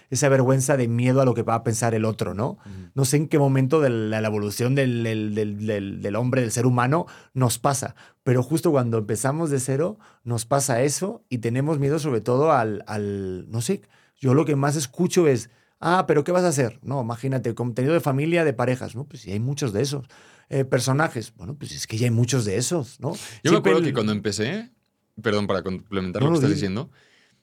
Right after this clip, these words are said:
Speaker 2: eh, un creador de contenido me dijo, "Solo haz máximo tres personajes y quédate ahí.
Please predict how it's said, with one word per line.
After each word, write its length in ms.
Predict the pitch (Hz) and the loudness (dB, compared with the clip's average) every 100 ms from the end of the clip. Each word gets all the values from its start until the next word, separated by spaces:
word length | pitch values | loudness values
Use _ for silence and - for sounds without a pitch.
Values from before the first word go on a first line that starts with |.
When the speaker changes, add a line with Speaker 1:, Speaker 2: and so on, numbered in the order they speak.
| _ - | _ -6
Speaker 2:
eh, 600 | 113 104 104 101 101 104 _ _ _ _ _ _ _ _ - | -2 0 0 0 -2 -6 _ _ _ _ _ _ _ _ -4
un 140 | 135 | -2
creador 300 | 143 127 123 | 0 0 0
de 100 | 123 | -2
contenido 460 | 123 95 95 95 107 | -4 -6 -4 -4 -2
me 100 | 95 | -2
dijo, 420 | 98 98 104 - _ _ _ | -4 -2 -4 -4 _ _ _
"Solo 340 | - 139 156 | -4 0 2
haz 240 | 151 147 131 | 0 -2 -4
máximo 460 | 117 120 131 104 | -6 -4 -4 -6
tres 220 | - 113 113 | -4 -4 -4
personajes 540 | 113 95 98 - 131 | -6 -6 -8 -10 -12
y 80 | - | -10
quédate 340 | 95 98 98 80 | -4 -2 -2 -8
ahí. 260 | 76 - | -10 -14